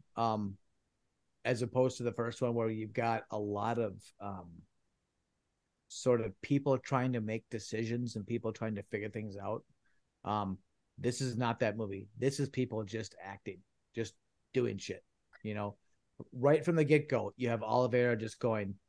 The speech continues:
out the side and just going whatever.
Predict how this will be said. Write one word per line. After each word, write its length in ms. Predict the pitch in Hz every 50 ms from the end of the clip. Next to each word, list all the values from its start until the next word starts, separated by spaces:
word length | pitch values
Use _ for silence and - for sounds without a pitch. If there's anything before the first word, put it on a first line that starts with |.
| _ _ _ _ _ _ _ _
out 260 | - 120 131 139 139 -
the 80 | 135
side 420 | - - 131 117 113 117 117 117 120 - _ _ _ _ -
and 80 | 104
just 160 | 104 104 - - _ _ _
going 400 | - 123 117 120 117 110 104 101 104 - _ _ _ _ _ -
whatever. 480 | 107 117 117 113 113 113 104 98 -